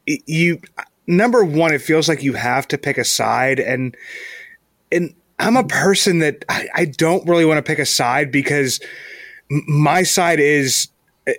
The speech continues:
is selfish. My side is myself. My side is the person that wants to see baseball played.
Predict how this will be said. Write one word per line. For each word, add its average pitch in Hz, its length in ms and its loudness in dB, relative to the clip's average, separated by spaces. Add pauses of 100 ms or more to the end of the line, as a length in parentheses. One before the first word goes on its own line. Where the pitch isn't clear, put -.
(140)
is 220 180 2
selfish. - 640 -2
My 131 200 0
side 175 280 0
is 143 140 0
myself. 143 720 -2
My 127 240 0
side 156 340 0
is 139 320 2
the - 80 -2
person 139 400 0
that 113 100 -2
wants 131 260 0
to 131 100 0
see 127 240 2
baseball 123 500 0
played. 143 560 0